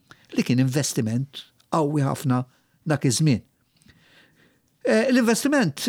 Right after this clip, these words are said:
eh, l-industriji ġodda baqgħu jiżdiedu. Tajjeb, sal-indipendenza, il-numru ta' industri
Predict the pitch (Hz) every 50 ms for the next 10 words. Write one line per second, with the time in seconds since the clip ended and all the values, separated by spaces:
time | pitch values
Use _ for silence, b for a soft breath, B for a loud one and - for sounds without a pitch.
0 | - - 190 180 170 170 185 196 175 165 160 185 - - - 175 180 180 214 247
1 | 196 143 135 156 151 139 143 160 - - 185 - 175 170 165 147 135 139 147 131
2 | 110 101 107 104 - - - _ _ - 123 123 147 180 202 214 185 - 214 -
3 | - 147 - - 170 147 143 143 139 127 139 - 160 165 196 208 220 185 131 -
4 | - 135 110 107 113 - _ _ _ _ _ - 151 143 151 143 135 135 - 143
5 | 135 127 113 131 120 - - - 127 120 120 117 113 110 101